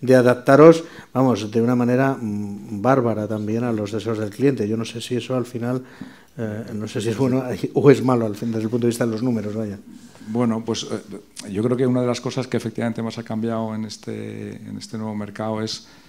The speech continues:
Speaker 2: no sé si el cliente, pero sí por lo menos la relación que tienes con el cliente, la exigencia del cliente y principalmente la información que tiene el cliente,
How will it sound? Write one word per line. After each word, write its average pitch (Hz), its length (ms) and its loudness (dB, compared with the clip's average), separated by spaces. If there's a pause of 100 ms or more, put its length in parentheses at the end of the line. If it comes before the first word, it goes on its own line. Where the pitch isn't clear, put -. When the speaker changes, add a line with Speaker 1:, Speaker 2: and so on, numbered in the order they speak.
(420)
Speaker 2:
no 107 100 -6
sé 107 60 -6
si 120 80 0
el 110 60 -2
cliente, 113 340 -2
pero 98 140 -6
sí 92 100 -6
por 110 140 -4
lo 104 40 -2
menos 110 160 -2
la 107 100 -2
relación 95 400 -8
que 101 100 -8
tienes 101 220 -8
con 101 140 -10
el 95 80 -12
cliente, 104 540 -8
la 95 80 -8
exigencia 101 420 -10
del 101 140 -8
cliente 104 540 -6
y 98 160 -8
principalmente 107 680 -4
la 101 120 -2
información 98 460 -6
que 107 80 -8
tiene 107 200 -12
el 101 60 -12
cliente, 101 440 -10